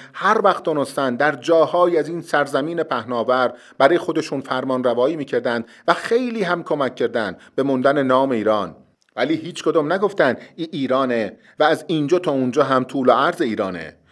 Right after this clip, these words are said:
شاه اسماعیل بود که با نام ایران اومد تو میدون.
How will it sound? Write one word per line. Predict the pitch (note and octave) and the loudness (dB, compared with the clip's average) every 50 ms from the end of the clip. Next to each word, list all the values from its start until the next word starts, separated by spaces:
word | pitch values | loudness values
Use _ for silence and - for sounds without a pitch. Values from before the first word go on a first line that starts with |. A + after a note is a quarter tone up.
| _ _ | _ _
شاه | - - - - D#3+ D#3 D#3 D#3 | -18 -16 0 4 6 6 6 6
اسماعیل | D3 C#3+ - - D#3+ D3+ D3 D#3+ A3 C4+ C4 | 4 2 -2 -4 -4 -2 -2 -2 -2 -4 -2
بود | A3 F#3 D#3 C3 B2 | 0 0 0 0 -2
که | - - | -4 -2
با | B2+ B2 A#2+ | -2 0 0
نام | B2 B2+ B2 A#2+ A#2+ | 0 0 0 0 0
ایران | A#2+ A#2 G#2+ G#2+ A2+ A2 A2 | -2 -2 -2 0 0 -2 -2
اومد | G#2 F#2+ F#2+ F2+ F2+ | -4 -6 -8 -8 -10
تو | - - F2+ | -10 -14 -16
میدون. | E2+ E2 D2+ D2 C2+ | -16 -16 -16 -18 -20